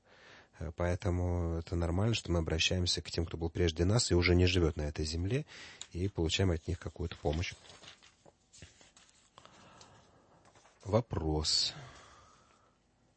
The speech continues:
Как происходит знакомство с тем или иным святым? Ну, как и со всем же это в этой жизни. Я помню, как, м, в общем-то, моё знакомство со Святителем Николаем произошло,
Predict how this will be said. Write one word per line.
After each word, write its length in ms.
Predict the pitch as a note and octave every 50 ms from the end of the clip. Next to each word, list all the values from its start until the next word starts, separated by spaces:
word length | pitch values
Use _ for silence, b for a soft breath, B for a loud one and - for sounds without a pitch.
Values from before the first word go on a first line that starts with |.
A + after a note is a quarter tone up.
| _ _ _ - - _ _ _ _ _ -
Как 220 | - G#2+ C3 C#3 -
происходит 800 | - - F#2+ F#2 F2+ F2 - - - - - G#2+ G#2 F#2+ F#2 E2+
знакомство 760 | D#2+ E2+ E2+ D#2+ - - - A#2 A#2 G#2+ - - - F2 E2+
с 120 | - -
тем 320 | - - - F#2+ G#2+ G#2
или 380 | - - E2+ E2+ F2+ F#2+ G2 F#2+ - D#2+
иным 300 | D2+ D2 D2+ D#2 F2 F#2
святым? 640 | F#2 - - - F2+ - - - C2 C2 C2 C2+ C#2 - _ _ _ - _ _ - - - _ _ - B B B B B B B B B B B B B B B B B B B - - - - -
Ну, 360 | F#2+ F2 E2+ F2 F#2 F#2+ F#2+
как 220 | F#2+ - B2 G#2+ - - - - - - -
и 260 | D2+ D#2 D#2+ D#2+ D#2
со 240 | D#2 - - - D#2+
всем 260 | - - - A#2 B2
же 100 | A2+ F#2+
это 120 | - -
в 60 | D2+
этой 200 | D#2+ D#2 - -
жизни. 380 | D#2 - D2+ D2 C#2 C#2 C#2 C#2 C#2+ C#2+ D2 D2+ - B B B B B B B B B B B - - E2+ - E2
Я 320 | D#2+ F2 D#2+ E2 F2+ G2+ G#2
помню, 300 | F#2+ G2+ F#2+ F#2 F2 E2+
как, 240 | - E2+ - - - -
м, 840 | E2+ D#2+ D#2+ D#2 D#2+ D#2+ D#2+ D#2+ D#2+ D#2+ D#2 D#2 D#2+ D#2+ D#2+ D#2+
в 40 | D#2+
общем-то, 340 | E2 - - D#2+ D#2 - D#2+
моё 220 | D#2 D#2+ D#2+ D#2+
знакомство 420 | D#2 D#2+ D#2+ - E2 D#2 - - D#2+
со 80 | D#2
Святителем 320 | - - - - E2+ D#2+ D#2+
Николаем 440 | E2 D#2+ - D#2+ E2+ G2 A#2+ B2+ A2
произошло, 720 | - D#2+ D2+ D2 D#2 D#2 - - - D2+ C#2+ C#2 D2